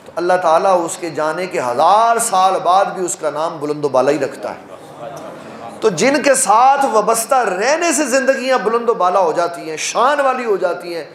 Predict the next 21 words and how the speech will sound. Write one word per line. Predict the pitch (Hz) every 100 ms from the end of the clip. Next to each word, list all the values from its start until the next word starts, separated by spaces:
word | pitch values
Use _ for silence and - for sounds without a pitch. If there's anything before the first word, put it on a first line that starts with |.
| - - -
रिफत | 139 247 240 311 294
वाली | 240 226
हो | 214 175
जाती | 165 160 165
हैं, | 156 180 - - - - - - -
तो | 185
वो | 170 240 240
खुद | - 294 -
कितनी | 302 311 311 262
शानों | 233 226 233
वाले | 226 208
होंगे | 180 175 202
जिनके | 170 175 165
सदक़े | - 156 156 202
में | 233
अल्लाह | 202 185
ये | 170
सारा | 156 143
कुछ | 143
दे | 123 127
रहा। | 294